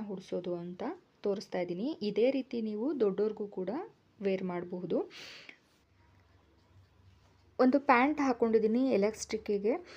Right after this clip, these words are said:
ಎಲಾಸ್ಟಿಕ್ ಇರುವಂಥದ್ದು. ಸ್ವಲ್ಪ ಲೂಸ್ ಇದೆ, ಅದರಿಂದ ನಾನಿಲ್ಲಿ ಒಂದು ದಾರನ ಕಟ್ಕೊಳ್ತಾ ಇದ್ದೀನಿ. ಸ್ವಲ್ಪ ಟೈಟ್ ಆಗಿರಬೇಕು, ಇಲ್ದಿದ್ರೆ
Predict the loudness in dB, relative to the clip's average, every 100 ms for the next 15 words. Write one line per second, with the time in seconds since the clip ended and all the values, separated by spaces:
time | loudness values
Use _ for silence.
0 | -20 -6 6 8 8 4 -2 4 6 6
1 | 2 0 0 6 6 6 4 6 4 2
2 | 4 4 4 2 0 -2 0 0 4 4
3 | 4 2 2 2 2 0 -2 -6 -4 -4
4 | -4 -4 -4 -2 -2 -4 -6 6 6 6
5 | 4 6 6 6 2 2 -2 -2 -4 0
6 | 2 2 2 2 2 0 -2